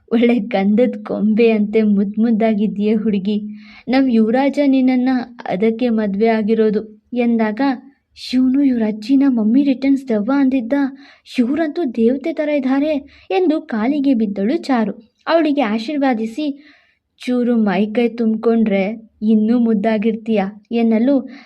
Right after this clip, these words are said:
ಲಕ್ಕಿಗೆ ಅವನ ಹೆಂಡತಿನ ಇನ್ಸಲ್ಟ್ ಮಾಡಿದ್ರೆ ಎನ್ನುವ ಕೋಪನೇನು. ತಕ್ಷಣ, "ನಾನ್ ಸಂಸಾರ ಮಾಡೋದು" ಎಂದ. ಆನಂತರ ಚಾರುನ ಉರಿಸಲು, "ಎಲ್ಲ ಹಣೆ ಬರಹ, ಏನ್ ಮಾಡೋಣ?" ಎಂದ ಬೀಬಿ. ಅವನ ಉತ್ತರಕ್ಕೆ ಚಾರು ಉರಿ ನೋಟ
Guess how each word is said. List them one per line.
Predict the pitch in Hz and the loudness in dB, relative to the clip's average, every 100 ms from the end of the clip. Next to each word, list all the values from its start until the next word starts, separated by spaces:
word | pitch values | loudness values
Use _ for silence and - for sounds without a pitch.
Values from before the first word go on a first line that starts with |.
| - | -4
ಲಕ್ಕಿಗೆ | 240 233 233 320 294 | 0 0 -2 -4 -2
ಅವನ | 302 262 247 | 0 0 0
ಹೆಂಡತಿನ | 202 208 220 285 277 269 | 0 -2 -2 0 0 2
ಇನ್ಸಲ್ಟ್ | 226 233 233 311 285 | 0 0 0 -2 0
ಮಾಡಿದ್ರೆ | 247 226 233 226 233 285 | -2 0 -2 -2 -2 0
ಎನ್ನುವ | 262 220 220 226 | 2 0 0 -2
ಕೋಪನೇನು. | 220 - 208 226 262 233 208 190 - - - | -4 -2 -2 0 0 2 0 -2 -8 -12 -6
ತಕ್ಷಣ, | 220 - 285 285 269 - - - _ | -6 -4 -2 0 -2 -4 -12 -20 _
"ನಾನ್ | 277 302 311 | 0 0 -2
ಸಂಸಾರ | 320 262 262 254 | 0 2 2 2
ಮಾಡೋದು" | 240 220 202 196 - - _ - | 2 2 0 -2 -6 -14 _ -4
ಎಂದ. | 240 226 208 - - - | 0 2 0 -6 -16 -8
ಆನಂತರ | 254 302 349 339 285 269 | -2 0 0 0 0 0
ಚಾರುನ | 277 247 214 262 285 262 | -2 -2 -2 2 2 4
ಉರಿಸಲು, | 226 214 214 247 277 - - _ | 2 0 -2 0 0 -2 -16 _
"ಎಲ್ಲ | 226 240 247 330 | 0 2 2 2
ಹಣೆ | 330 320 | 0 -2
ಬರಹ, | 339 339 311 320 311 _ _ - | 0 0 0 -4 -8 _ _ -4
ಏನ್ | 214 262 277 | -2 0 0
ಮಾಡೋಣ?" | 269 254 220 196 - - | 0 2 0 -2 -8 -8
ಎಂದ | 233 247 226 226 | 0 2 2 0
ಬೀಬಿ. | 240 220 202 202 - - - | 0 0 0 -2 -6 -16 -2
ಅವನ | 311 311 262 | 0 2 0
ಉತ್ತರಕ್ಕೆ | 226 330 311 302 | 0 -2 0 -4
ಚಾರು | 285 - 220 262 269 | -8 -4 -4 -2 -2
ಉರಿ | 233 277 | 0 2
ನೋಟ | 277 262 | 2 0